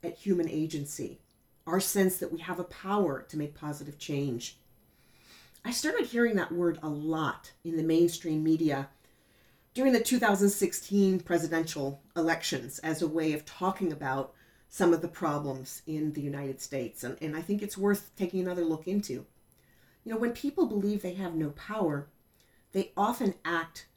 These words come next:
where they feel they do have power, even if those actions make a situation worse. And that's the counterpoint to denial. It's, it's the opposite. When you go after a problem that might not be there,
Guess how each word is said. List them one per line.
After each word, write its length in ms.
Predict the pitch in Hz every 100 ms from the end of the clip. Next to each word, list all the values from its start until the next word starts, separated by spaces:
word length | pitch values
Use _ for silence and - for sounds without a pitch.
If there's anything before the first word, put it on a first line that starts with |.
| _
where 180 | 175
they 120 | 170 175
feel 280 | - 180
they 140 | 160 151
do 380 | 151 156 196 233
have 380 | 214 175 143
power, 480 | - 147 135 139 147 _ _ _ _ _ _ -
even 320 | 247 262 233
if 160 | 202
those 260 | - 180 175 175
actions 720 | 175 - 180 143 131 - - _ -
make 220 | 170 175
a 40 |
situation 760 | 170 160 - 160 147 - 135 135 -
worse. 480 | 165 131 - - _ _ _ -
And 160 | 180
that's 220 | 208 220 -
the 100 | 208
counterpoint 840 | - 214 233 208 160 139 - - _
to 360 | - 160 139 123
denial. 560 | - 143 139 127 107 - _ _
It's, 260 | 170 170 -
it's 180 | 180 180
the 140 | 180
opposite. 500 | 190 214 202 - - _ _ _ _
When 360 | 170 165 156 -
you 180 | - 170
go 220 | 160 180
after 340 | 170 170 - 165
a 60 |
problem 540 | 160 170 165 165 156 151
that 140 | 156
might 220 | 156 160
not 240 | 156 135 -
be 160 | 185
there, 400 | 190 196 196 196